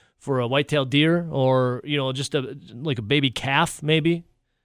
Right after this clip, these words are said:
when they're trying to get their legs and they're just all wobbly, they keep falling down.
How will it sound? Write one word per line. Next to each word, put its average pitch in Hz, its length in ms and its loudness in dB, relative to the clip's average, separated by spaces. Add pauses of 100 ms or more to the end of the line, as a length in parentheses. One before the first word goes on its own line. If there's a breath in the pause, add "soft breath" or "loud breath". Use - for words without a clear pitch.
(120)
when 151 120 -4
they're 139 120 0
trying 165 180 -2
to 156 60 0
get 147 120 -2
their 143 100 -2
legs 139 300 0
and 147 80 0
they're 131 100 -2
just 127 140 -4
all 135 160 -4
wobbly, 139 600 -6 (280 soft breath)
they 113 120 -8
keep 180 260 -4
falling 175 340 -2
down. 165 420 -4